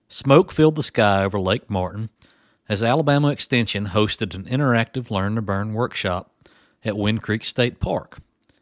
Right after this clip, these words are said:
in cooperation with the Alabama State Park System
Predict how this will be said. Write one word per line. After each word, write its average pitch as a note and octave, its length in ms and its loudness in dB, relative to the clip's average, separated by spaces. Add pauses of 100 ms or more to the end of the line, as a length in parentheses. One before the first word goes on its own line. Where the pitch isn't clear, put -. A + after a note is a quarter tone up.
(100)
in D3 140 -2
cooperation G#2+ 760 2
with G2+ 100 -6
the F#2 60 -4
Alabama G#2 400 -4
State - 320 -6
Park - 260 -8
System - 420 -10